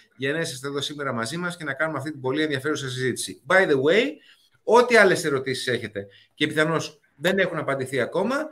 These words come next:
μπορείτε να τις απευθύνετε κατευθείαν είτε στο Βαγγέλη, είτε στον Αγαμέμνονα, είτε σε εμάς,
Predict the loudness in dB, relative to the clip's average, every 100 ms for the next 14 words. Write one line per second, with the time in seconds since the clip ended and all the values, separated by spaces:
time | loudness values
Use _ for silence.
0 | -14 _ _ 2 4 6 4 0 -4 0
1 | 0 2 0 -2 -2 -2 0 2 2 2
2 | 0 -6 -4 -4 -4 -2 -2 0 -2 -4
3 | -10 -10 -6 -6 -6 -6 -4 -4 -4 -4
4 | -6 -8 -10 -8 -6 -4 -2 -2 -4 -6
5 | -10